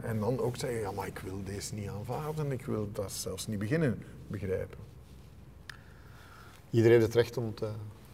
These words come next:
Speaker 2: te reageren zoals ze willen op dingen, hè. Maar, eh, ik vind nog altijd dat je moet een onderscheid maken tussen, je moet kunnen een grens trekken. Je moet aan de ene kant, is het mijn taak om on-, Inconvenient truth, hè. Ik bedoel, in alle opzichten,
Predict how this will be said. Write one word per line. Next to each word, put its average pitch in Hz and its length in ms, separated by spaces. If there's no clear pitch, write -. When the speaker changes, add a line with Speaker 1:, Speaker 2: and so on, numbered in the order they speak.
Speaker 2:
te 123 100
reageren 110 380
zoals 110 160
ze 113 100
willen 135 220
op 117 120
dingen, 107 240
hè. 139 240
Maar, 120 240
eh, 117 220
ik - 180
vind 120 260
nog 110 120
altijd 147 600
dat 117 440
je 110 100
moet 107 320
een 113 140
onderscheid 156 540
maken 160 360
tussen, 123 460
je 131 180
moet 156 140
kunnen 160 200
een 107 80
grens 131 280
trekken. - 300
Je - 60
moet 127 120
aan 143 80
de 123 120
ene 170 100
kant, - 180
is 127 80
het 131 120
mijn 120 260
taak 147 360
om 139 160
on-, 170 240
Inconvenient 127 720
truth, 156 260
hè. 160 60
Ik 202 300
bedoel, 123 340
in 123 160
alle 135 140
opzichten, 175 500